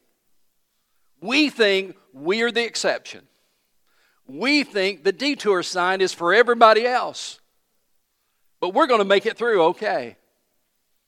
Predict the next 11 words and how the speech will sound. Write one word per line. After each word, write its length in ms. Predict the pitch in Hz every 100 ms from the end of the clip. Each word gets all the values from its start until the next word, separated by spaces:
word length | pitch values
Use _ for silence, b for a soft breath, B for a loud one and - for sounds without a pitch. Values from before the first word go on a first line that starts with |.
| _ _ _ _ _ _ _ _ _ _ _ _ -
And 120 | 117
God 260 | 160 175 160
says, 520 | 143 131 127 110 - _ _ _ _ _ _ _ _ _ _ _ -
"Welcome 300 | 135 131 135
back, 260 | 147 117
stupid. 440 | - - 101 104 - _ _ _ _ _ _ _ _ _ _ _ _ _ _ -
I 80 |
tried 280 | 113 156 160
to 60 | 127
tell 280 | 151 131 113
you. 200 | 101